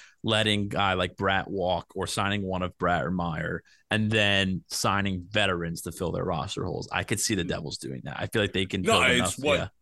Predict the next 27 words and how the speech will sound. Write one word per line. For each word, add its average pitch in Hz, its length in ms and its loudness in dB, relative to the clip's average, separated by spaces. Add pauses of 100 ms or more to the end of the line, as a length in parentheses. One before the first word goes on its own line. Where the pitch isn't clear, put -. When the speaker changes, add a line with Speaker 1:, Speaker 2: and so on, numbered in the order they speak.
(140)
Speaker 2:
it's 135 240 -4
what 175 140 0
they 151 100 0
should 147 280 -2
do. 101 200 2
And 110 140 0
I, 117 400 0
I 117 40 0
mean, 120 280 0
Speaker 1:
Yeah. 113 60 -2
Speaker 2:
I 113 40 0
think 120 320 -4 (100)
we 113 280 2
haven't 123 260 0
even 110 240 -2
touched - 380 -2
on 101 140 0
the 95 60 -4
fact 101 360 -2
that, 92 320 0 (420)
uh, 95 320 2
they, 107 280 2
they 117 180 2
have 139 180 2
the 113 80 2
Swiss - 400 2
Army 151 480 2